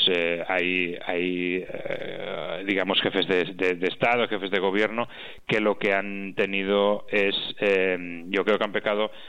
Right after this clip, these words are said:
de pusilanimidad, de exceso de prudencia, de falta de, de responsabilidad de liderazgo,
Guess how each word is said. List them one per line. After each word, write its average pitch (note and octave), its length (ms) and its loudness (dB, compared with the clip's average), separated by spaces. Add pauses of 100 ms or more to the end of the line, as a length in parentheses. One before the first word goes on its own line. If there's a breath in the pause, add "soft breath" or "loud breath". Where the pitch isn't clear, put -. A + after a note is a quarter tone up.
(180 loud breath)
de G#2 160 -2
pusilanimidad, G#2 800 2
de A#2+ 60 2
exceso - 300 0
de G#3 80 4
prudencia, B2 600 2
de G2+ 100 2
falta F#2+ 420 -2
de, F2+ 360 0
de F2+ 160 -2
responsabilidad F#2+ 580 0
de F#2+ 80 2
liderazgo, A2 580 0